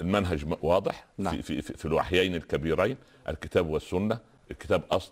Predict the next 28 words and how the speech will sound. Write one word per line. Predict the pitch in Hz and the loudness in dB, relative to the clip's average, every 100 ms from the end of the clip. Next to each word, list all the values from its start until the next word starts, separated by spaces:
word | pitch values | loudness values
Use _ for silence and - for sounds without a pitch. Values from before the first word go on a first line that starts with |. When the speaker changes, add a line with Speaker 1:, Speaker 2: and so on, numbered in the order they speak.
| - 69 | -12 -4
Speaker 1:
ونص، | 80 107 - - _ - _ - | 0 0 -4 -18 _ -20 _ -6
وتأتي | 90 107 104 | 2 2 2
السنة | 92 - 95 90 | -8 -4 -2 0
لت-، | 92 80 82 - | -2 -4 -4 -4
لتفصل | 80 87 92 101 - 107 113 - - - | -4 -6 0 0 2 -2 -2 -6 -20 -10
ما، | 92 104 107 - _ - | 2 4 2 -2 _ -6
يعني، | 67 92 87 98 101 - | 2 2 4 0 -2 2
أوجز | 113 98 104 98 | 4 6 4 4
في | 110 - - 98 | 2 2 -6 -6
كتاب | - 92 | 2 2
الله | 80 78 | 2 -2
عز | 65 67 | -2 -4
وجل. | 69 64 58 | -6 -4 -2
Speaker 2:
نعم. | 78 67 - - - | -4 -4 -20 -20 -6
Speaker 1:
وحفظ | 87 98 - 143 131 104 | 2 2 2 0 2 2
الله | 98 113 123 101 98 | 4 4 2 2 0
هذين | 87 107 92 | 2 2 2
الوحيين. | 78 69 71 57 - _ _ _ _ _ _ _ _ _ _ - | 0 -2 -4 -8 -10 _ _ _ _ _ _ _ _ _ _ -20
آه، | 67 - - | -18 -16 -6
Speaker 2:
جميل. | 87 82 | -2 2
Speaker 1:
بهذا | 82 | 4
المنطق، | 78 85 - - | 4 0 -2 -8
يعني. | 60 67 | -8 -8
Speaker 2:
نعم. | 71 - - - - _ - | -10 -10 -18 -20 -20 _ 0
Speaker 1:
رأينا | - 147 151 139 131 - | 4 4 4 2 0 -4
سلوكيات | - 104 107 - 110 139 147 - | -6 0 0 4 6 6 6 2
الكتاب | 95 90 - 147 127 | -4 -2 0 2 2
والسنة | 101 104 - 117 95 113 | 2 -2 -2 -2 2 0